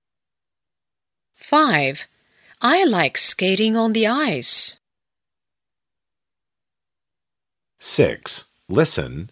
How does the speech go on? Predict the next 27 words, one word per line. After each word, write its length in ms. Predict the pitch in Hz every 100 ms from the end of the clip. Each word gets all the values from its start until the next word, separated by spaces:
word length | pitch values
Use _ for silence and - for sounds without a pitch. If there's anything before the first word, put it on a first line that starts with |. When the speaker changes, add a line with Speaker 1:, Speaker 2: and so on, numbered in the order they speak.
| _ 98
Speaker 2:
and 160 | 101
choose 400 | - 127 131 147
the 100 | -
right 380 | 76 71 73 87
answer. 600 | 113 104 104 - 57 55 - _ _ -
Speaker 1:
听 200 | 294 302
录 140 | 254
音， 400 | 175 240 277 311 -
选 260 | 180 151
择 240 | 147 170 190
最 240 | - 330
合 220 | - 165
适 180 | - 185
的 140 | 156
答 160 | 147 143
案。 320 | 147 160 151 - _ _ _ _
Speaker 2:
One, 460 | 104 123 76 62 60 - _ _ _ _
what 280 | 190 226 -
color 520 | - 104 90 87 -
are 200 | 90 80
the 120 | 76
shirts? 760 | - - 67 101 - - - - _ _ _ _ _ _ _ _ _ _ _ _ _ _ _ _ _ _ _ _ _ _ _ _ _ _ _ _ _ -
Speaker 1:
Two, 460 | - 214 151 147 - _ _ _
look 340 | 208 320 370
at 240 | 214 160 -
the 100 | 147
light. 640 | 147 240 320 143 -